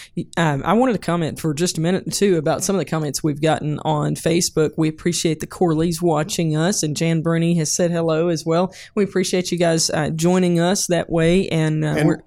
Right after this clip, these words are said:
Speaker 2: we have our first viewer question.
Speaker 1: Okay.
Speaker 2: They wanna know if there will be a podcast available later if you, uh, can't watch it live. And yes, uh,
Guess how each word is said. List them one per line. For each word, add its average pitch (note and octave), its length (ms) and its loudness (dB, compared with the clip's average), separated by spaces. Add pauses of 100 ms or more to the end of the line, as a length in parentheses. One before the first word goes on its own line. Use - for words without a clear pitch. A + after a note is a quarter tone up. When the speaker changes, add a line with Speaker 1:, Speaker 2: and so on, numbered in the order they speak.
Speaker 2:
we C#3+ 220 -2
have E3+ 160 4
our D3 80 2
first D3 340 0
viewer C#3+ 240 0
question. F3+ 440 0
Speaker 1:
Okay. F#3 280 2
Speaker 2:
They D3+ 120 4
wanna F3 260 2
know C#3+ 260 4
if C#3 460 2
there C#3+ 300 2
will B2+ 140 2
be B2+ 120 4
a G2 60 2
podcast D3 600 0
available G2+ 460 -2
later B2 380 0
if A2+ 360 -2
you, A#2+ 400 0
uh, G#2+ 140 2
can't - 340 -2
watch C3 360 0
it - 80 -8
live. A#2+ 400 0
And A#2 120 -2
yes, D3 400 -2
uh, G#2+ 460 -4